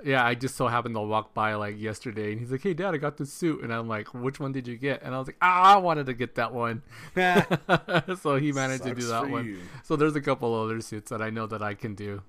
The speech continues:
Speaker 1: that, um, I'll unlock for him along the process. But I, I don't play that game without him. So, um, it's, like, one of those where I,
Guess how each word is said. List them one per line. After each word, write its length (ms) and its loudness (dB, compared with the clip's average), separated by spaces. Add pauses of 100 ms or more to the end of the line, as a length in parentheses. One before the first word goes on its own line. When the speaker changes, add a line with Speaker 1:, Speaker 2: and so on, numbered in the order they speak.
Speaker 1:
that, 140 -6
um, 320 -8
I'll 360 -6
unlock 280 -8
for 200 -6
him 140 -10
along 260 -10
the 60 -14
process. 440 -12
But 220 -6
I, 200 -2
I 120 4
don't 260 2
play 140 0
that 120 -2
game 180 -2
without 280 -4
him. 160 -6 (420)
So, 400 0
um, 480 -4 (320)
it's, 200 -6
like, 120 -2
one 120 -4
of 80 -2
those 200 -4
where 400 -6
I, 380 -8